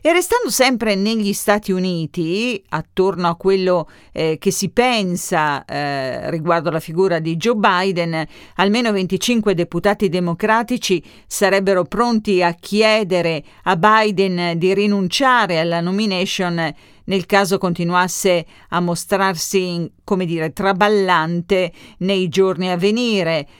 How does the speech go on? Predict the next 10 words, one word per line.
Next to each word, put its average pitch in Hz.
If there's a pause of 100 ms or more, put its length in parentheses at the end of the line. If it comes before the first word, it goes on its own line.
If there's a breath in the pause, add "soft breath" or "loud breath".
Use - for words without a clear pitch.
(200 soft breath)
Questo 214
è -
quanto 202
riportano 190
Fox -
e 202
Newsweek, 214
citando 185
la 190
Reuters. 185